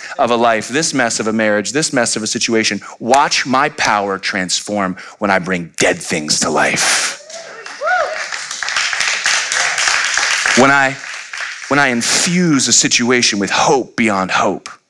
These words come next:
watch what I can do." And he's gonna do that for the, for ages to come, and he's gonna do it in Christ Jesus, who is raised in the substance of our hope.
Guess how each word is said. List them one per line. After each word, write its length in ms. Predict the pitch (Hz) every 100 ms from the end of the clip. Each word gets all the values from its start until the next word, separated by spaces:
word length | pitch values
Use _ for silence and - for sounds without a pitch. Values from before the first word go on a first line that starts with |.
| _ _ _
watch 300 | 113 113 -
what 100 | 95
I 100 | 90
can 180 | - 82
do." 260 | 80 76 - _ _ -
And 120 | 98
he's 100 | 107
gonna 180 | 110 98
do 140 | 95
that 200 | 95 90
for 120 | - 85
the, 140 | 78 -
for 160 | - 101
ages 560 | 110 95 85 90 82 - - - - -
to 100 | -
come, 280 | - - 92
and 80 | 85
he's 120 | 85
gonna 180 | - 87
do 200 | 87 85
it 120 | 85
in 400 | - 90 85 82 95
Christ 340 | - 82 -
Jesus, 560 | 82 78 76 73 - -
who 160 | 90
is 160 | 82 80
raised 420 | 87 80 78 -
in 80 | 78
the 60 |
substance 580 | 76 - 76 - 76 71
of 100 | 78
our 140 | 76 76
hope. 320 | 76 -